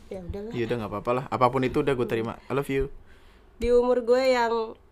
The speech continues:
Speaker 1: petik umumnya udah mulai memasuki dunia rumah tangga. Mungkin harusnya udah punya baby. But sampai sekarang masih dengan status single. To be honest, gue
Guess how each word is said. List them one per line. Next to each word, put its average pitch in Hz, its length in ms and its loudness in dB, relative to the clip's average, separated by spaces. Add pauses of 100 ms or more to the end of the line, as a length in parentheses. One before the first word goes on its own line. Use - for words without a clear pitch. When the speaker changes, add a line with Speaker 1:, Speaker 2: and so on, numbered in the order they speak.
(440)
Speaker 1:
petik - 400 -10
umumnya 233 720 2 (440)
udah 226 280 2
mulai 233 320 2
memasuki 226 560 -4
dunia 208 320 2
rumah 196 240 -6
tangga. 175 480 -8
Mungkin 202 320 0
harusnya 214 640 -4
udah 190 340 -4
punya 180 240 -4
baby. 170 400 -10 (560)
But 240 240 -4
sampai 226 320 -2
sekarang 220 480 -2
masih 233 240 -4
dengan 202 320 -2
status 202 340 -8
single. 185 640 -6
To 214 80 -6
be 190 160 -4
honest, 190 400 -8
gue 190 400 -4